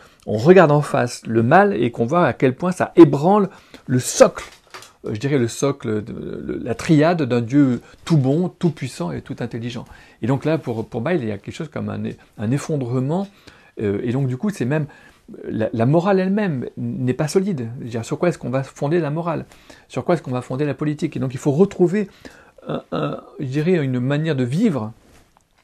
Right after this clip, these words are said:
un modus vivendi, à la fois moral, politique, civique, et cetera, dans un monde qui est beaucoup plus chaotique. Euh, à vrai dire, ça va aussi avec une nouvelle conception de Dieu. C'est-à-dire qu'en fait, dans le Dieu,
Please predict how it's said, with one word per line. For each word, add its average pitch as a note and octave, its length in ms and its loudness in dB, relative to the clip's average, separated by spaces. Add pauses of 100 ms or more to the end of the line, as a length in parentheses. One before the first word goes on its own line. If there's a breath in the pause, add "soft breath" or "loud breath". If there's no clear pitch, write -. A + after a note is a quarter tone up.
(100)
un C3+ 120 2
modus E3 260 8
vivendi, D3 680 0 (240)
à - 80 -8
la A#2+ 100 -2
fois C3 140 -6
moral, B2+ 440 -2
politique, C3+ 580 -6
civique, C#3 420 -6
et C#3 40 -8
cetera, D#3+ 340 -10 (440 loud breath)
dans E3+ 320 4
un D#3 40 0
monde F#3+ 260 -2
qui D3 180 -4
est D3 60 2
beaucoup D3+ 280 -4
plus G3 220 -10
chaotique. - 600 4 (1040 soft breath)
Euh, - 120 -10 (560)
à C#3+ 100 0
vrai G3+ 120 4
dire, A3 140 2
ça E3 100 -2
va F3 120 2
aussi D#3+ 220 -2
avec C#3 220 -4
une C3+ 80 0
nouvelle D#3 240 2
conception C#3+ 520 -8
de C3 120 0
Dieu. B2 380 0
C'est-à-dire C3+ 180 -8
qu'en C#3 200 -2
fait, D#3 280 -8 (600 loud breath)
dans F#3+ 200 2
le F#3+ 140 6
Dieu, A#2+ 540 -2